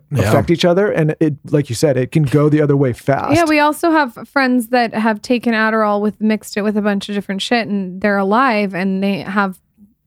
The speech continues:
Speaker 3: severe brain problems. Now, I think it's like, if you need, if you need it and you're being supervised for a doctor, it's one thing.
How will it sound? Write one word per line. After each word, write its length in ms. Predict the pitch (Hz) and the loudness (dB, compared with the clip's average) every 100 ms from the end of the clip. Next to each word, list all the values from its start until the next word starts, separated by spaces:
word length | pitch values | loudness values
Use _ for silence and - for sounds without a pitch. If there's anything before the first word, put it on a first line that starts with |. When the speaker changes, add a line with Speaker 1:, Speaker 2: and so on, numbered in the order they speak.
| _ | _
Speaker 3:
severe 600 | - - 220 208 226 220 | -20 -6 -4 0 2 2
brain 300 | 202 202 214 233 | 0 0 0 0
problems. 460 | 202 165 170 208 | -2 -2 -6 -4
Now, 140 | 208 175 | -2 0
I 140 | 220 | 0
think 220 | 254 311 - | 0 -4 -6
it's 440 | 165 214 240 247 - | -10 0 2 2 0
like, 200 | 262 226 | -2 0
if 220 | 240 233 | -2 0
you 140 | 240 254 | 0 2
need, 280 | 247 277 | 2 2
if 160 | 247 226 | -2 0
you 120 | 240 | 0
need 260 | 233 254 269 | 2 2 2
it 140 | 277 | 0
and 80 | 240 | 0
you're 340 | 233 220 208 - - | 0 0 -2 -6 -12
being 240 | 190 214 214 | -4 -2 -2
supervised 540 | 226 226 226 208 202 | -2 -2 0 0 -2
for 120 | - | -4
a 40 | 202 | 0
doctor, 400 | 202 214 - 208 | 0 0 -2 -4
it's 180 | 190 - | -4 -4
one 260 | 190 190 185 | -4 -2 -2
thing. 380 | 214 202 196 | -2 -2 -4